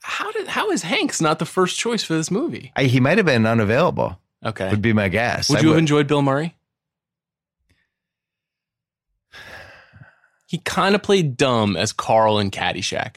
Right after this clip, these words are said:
Speaker 1: That's the only time he's been dumb.
Speaker 2: But, like, for parody purposes.
Speaker 1: Yeah, for comedy.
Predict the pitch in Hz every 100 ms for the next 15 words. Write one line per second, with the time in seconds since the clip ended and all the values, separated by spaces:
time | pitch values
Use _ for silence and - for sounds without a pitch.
0 | _ 120 170 - 147 143 135 - 113 104
1 | 95 92 92 - 87 58 - 143 120 113
2 | 104 87 - 131 113 85 73 - 92 67
3 | - - - 123 - _ - 117 151 -
4 | 120